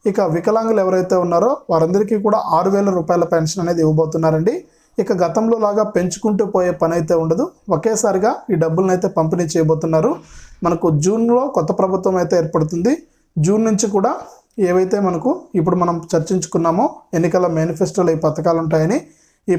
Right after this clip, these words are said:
పథకాలన్నీ కూడా జూన్ నుంచి అమలు చేయడానికి కొత్తగా ప్రభుత్వం ఏర్పడిన వెంటనే కూడా ఈ పథకాలన్నీ కూడా అమలు చేస్తామని ఏపీ సీఎం జగన్ గారు అయితే తెలిపారు. ఇది సీఎం జగన్ గారి ఎన్నికల మేనిఫెస్టో. వీడియోను లైక్ చేయండి,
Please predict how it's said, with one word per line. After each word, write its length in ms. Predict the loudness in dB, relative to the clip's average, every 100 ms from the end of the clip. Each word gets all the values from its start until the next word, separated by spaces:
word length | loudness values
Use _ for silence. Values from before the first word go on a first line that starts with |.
| 0
పథకాలన్నీ 500 | -2 0 0 2 0 2
కూడా 120 | 0 2
జూన్ 180 | 0 2
నుంచి 180 | 0 0 0
అమలు 180 | 0 0
చేయడానికి 400 | 2 2 0 -2 -2
కొత్తగా 260 | -2 2 0 0
ప్రభుత్వం 380 | -2 0 -2 0
ఏర్పడిన 320 | -2 0 -2 0
వెంటనే 240 | 0 0 0
కూడా 160 | 0 -2 -8 _ _ -2
ఈ 20 | 0
పథకాలన్నీ 500 | 0 0 0 2 2 2
కూడా 100 | 2 2
అమలు 180 | 0 0
చేస్తామని 460 | 0 0 0 2 2 -2 -12 _ _ -2
ఏపీ 200 | 0 0 -2 -4 _ _ -8
సీఎం 280 | -2 0 0 0 0
జగన్ 240 | 0 0
గారు 120 | 0 2
అయితే 120 | 0 0
తెలిపారు. 340 | 0 2 2 2
ఇది 120 | 2 0 -4 -18 _ -2
సీఎం 260 | 0 2 0 0
జగన్ 240 | 0 2 2
గారి 160 | 2 0
ఎన్నికల 320 | 0 0 2 2
మేనిఫెస్టో. 540 | 2 2 0 -4 -8 -12 -14 _ _ _ -2
వీడియోను 320 | 0 0 0 -2 -4 -14 _ _ 0
లైక్ 200 | 0 -2 0
చేయండి, 280 | 0 2